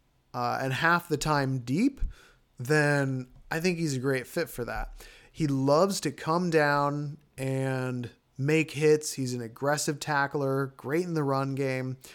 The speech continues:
Um, I'm not sure how he ended up testing. Um, unfortunately, I don't think that he actually tested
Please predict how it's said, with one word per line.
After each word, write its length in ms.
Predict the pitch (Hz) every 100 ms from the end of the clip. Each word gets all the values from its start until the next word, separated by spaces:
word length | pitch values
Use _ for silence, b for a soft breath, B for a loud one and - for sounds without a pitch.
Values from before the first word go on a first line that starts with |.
| B B B B -
Um, 680 | 120 120 117 113 110 110 - _ _
I'm 200 | - 147
not 300 | 151 165 160
sure 340 | - 170 165 160
how 340 | 147 151 151
he 200 | 143 165
ended 240 | 143 151 139
up 220 | 117 -
testing. 600 | - 170 - 202 220 214 - B B B B
Um, 380 | 127 123 120 117
unfortunately, 640 | 127 131 147 160 - 190 185
I 100 | 135
don't 200 | 143 131
think 200 | 143 139
that 100 | 139
he 140 | 131
actually 420 | 127 123 - 120
tested 680 | 117 160 160 - 165 156 156